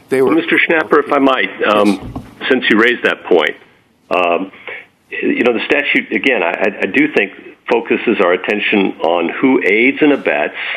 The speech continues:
Speaker 2: the person who committed such an act of international terrorism. But it doesn't, it doesn't just focus us on the person, though that's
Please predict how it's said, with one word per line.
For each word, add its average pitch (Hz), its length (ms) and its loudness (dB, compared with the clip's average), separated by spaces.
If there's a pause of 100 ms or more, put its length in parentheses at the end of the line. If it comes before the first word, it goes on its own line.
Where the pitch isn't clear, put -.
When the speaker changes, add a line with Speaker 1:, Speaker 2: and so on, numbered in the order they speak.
(220)
Speaker 2:
the - 80 0
person - 600 -2 (600)
who - 100 -4
committed 104 380 0 (100)
such - 320 0
an 90 320 0
act 87 280 -2
of 87 100 -8
international 82 600 0
terrorism. 73 500 -2
But 107 140 0
it - 100 -2
doesn't, 147 320 -2 (360)
it - 80 -2
doesn't 131 260 0
just 139 300 0
focus 101 260 0 (100)
us - 200 -2
on 82 180 0
the 76 60 -2
person, 82 400 -2
though 76 100 2
that's 87 220 -2